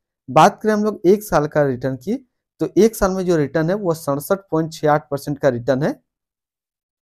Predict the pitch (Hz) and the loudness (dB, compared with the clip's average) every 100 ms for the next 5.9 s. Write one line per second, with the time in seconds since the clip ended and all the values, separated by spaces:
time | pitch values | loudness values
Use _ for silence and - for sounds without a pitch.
0 | _ _ _ _ _ _ - 226 226 214 | _ _ _ _ _ _ 0 0 2 0
1 | 190 202 190 185 180 147 143 190 185 139 | 2 0 0 0 0 0 0 -2 -2 -2
2 | 135 - 123 123 123 196 302 _ _ _ | -2 -2 -2 -4 -6 -8 -8 _ _ _
3 | 156 - 202 214 196 180 190 147 151 - | -8 -2 0 2 0 0 -4 -4 -2 2
4 | 139 180 196 160 160 160 139 139 139 175 | 2 2 -2 -4 -4 -2 -2 -2 -4 -4
5 | 139 - 143 147 127 123 127 151 | -4 -4 -4 0 0 -2 -2 -2